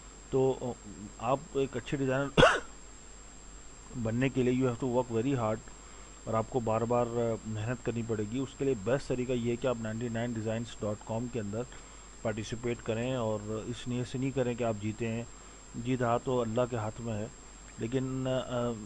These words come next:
जब आप उस पर काम करेंगे तो of course आपको उसमें से पाँच में से चार star मिलेंगे, पाँच में से तीन मिलेंगे, पाँच में से दो मिलेंगे, आपका design eliminate हो जाएगा।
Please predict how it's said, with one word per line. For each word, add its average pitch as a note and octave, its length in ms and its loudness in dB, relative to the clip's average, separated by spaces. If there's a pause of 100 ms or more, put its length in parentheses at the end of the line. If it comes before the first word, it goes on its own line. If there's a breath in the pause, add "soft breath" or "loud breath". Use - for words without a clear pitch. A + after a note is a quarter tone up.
(140)
जब B2 180 4
आप B2+ 120 2
उस A#2+ 100 -4
पर C3+ 120 -4
काम B2 240 0
करेंगे B2 400 0
तो A#2+ 140 0
of A2 60 -8
course B2 280 -2
आपको A#2 300 0
उसमें A#2+ 280 -4
से A#2+ 400 0
पाँच A2+ 260 0
में A2+ 60 -4
से A2+ 100 -2
चार A2 280 0
star A2+ 260 -2
मिलेंगे, A2 420 -2
पाँच G#2+ 300 -6
में G#2+ 100 -4
से G#2+ 80 -4
तीन A#2+ 220 -2
मिलेंगे, A2+ 420 -2
पाँच G#2 280 -4
में G#2 120 -6
से G#2 80 -4
दो A#2+ 180 0
मिलेंगे, A2+ 500 0 (560 loud breath)
आपका G2+ 200 -4
design A2 320 0
eliminate A2 440 -2
हो B2 80 0
जाएगा। A2+ 500 2